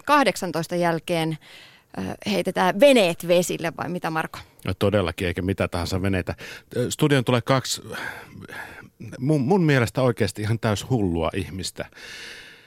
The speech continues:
Speaker 2: Toinen heistä on yksin kiertänyt, ö, maapallon ja, ja useamman kerran Atlantinkin yksin purjehtinut. Ja toinen on Atlantin pari kertaa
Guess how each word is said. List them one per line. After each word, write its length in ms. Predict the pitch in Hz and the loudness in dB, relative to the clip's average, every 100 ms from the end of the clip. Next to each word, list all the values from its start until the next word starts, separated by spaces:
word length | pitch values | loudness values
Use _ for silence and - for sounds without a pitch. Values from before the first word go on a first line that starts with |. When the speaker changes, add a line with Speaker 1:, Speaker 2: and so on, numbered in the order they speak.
| - _ _ | -20 _ _
Speaker 2:
Toinen 360 | 143 131 123 110 | 4 4 4 2
heistä 360 | 104 113 - 107 | 4 2 2 -2
on 140 | 107 | 0
yksin 360 | 120 - 104 98 | -2 0 0 0
kiertänyt, 600 | 95 92 101 95 90 - | 0 0 0 -2 -2 0
ö, 280 | 98 98 78 71 69 - - _ - - | 0 0 -4 -10 -16 -16 -18 _ -18 -2
maapallon 720 | 117 120 123 135 127 131 123 110 - - _ _ - | 2 4 4 4 4 2 0 -4 -14 -20 _ _ -4
ja, 260 | 120 107 92 | 0 2 2
ja 200 | 101 101 - 98 | 2 0 -4 -12
useamman 440 | 107 104 107 101 92 | -6 -2 0 -2 -2
kerran 360 | 107 98 95 | 0 0 0
Atlantinkin 720 | 95 107 117 104 117 104 113 110 | 0 0 0 0 0 0 0 -2
yksin 400 | 110 - 107 101 | -2 -2 -2 0
purjehtinut. 720 | 113 107 101 - 110 107 - - - - - - - - | 2 2 0 0 0 -2 -4 -20 -20 -20 -20 -20 -12 -6
Ja 80 | 101 | 0
toinen 380 | 117 117 110 | 2 2 2
on 320 | 95 101 101 - - | 0 -2 -4 -8 -12
Atlantin 640 | - - - 98 92 92 - | -10 -10 -4 -4 -2 -4 -2
pari 180 | 101 98 | -2 -2
kertaa 380 | 101 90 - | -4 -2 -2